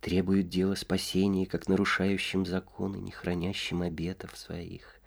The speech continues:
данных при крещении. Святое крещение бесполезно для лживых, Богу солгавших. Думайте об этом, христиане.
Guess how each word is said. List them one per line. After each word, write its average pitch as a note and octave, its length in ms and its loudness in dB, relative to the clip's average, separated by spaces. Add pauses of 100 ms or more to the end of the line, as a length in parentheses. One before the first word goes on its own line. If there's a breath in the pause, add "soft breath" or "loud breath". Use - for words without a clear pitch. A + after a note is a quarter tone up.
(360 loud breath)
данных F2+ 540 -2
при - 140 -2
крещении. F2+ 760 -4 (300 loud breath)
Святое G#2 440 4
крещение A2 600 4
бесполезно G2+ 760 0
для D#2 280 -2
лживых, C#2 580 -6
Богу C#2+ 340 -4
солгавших. C#2+ 920 -8 (580 soft breath)
Думайте F2 680 -2
об B1 120 -10
этом, - 320 -12 (460)
христиане. C#2 880 -8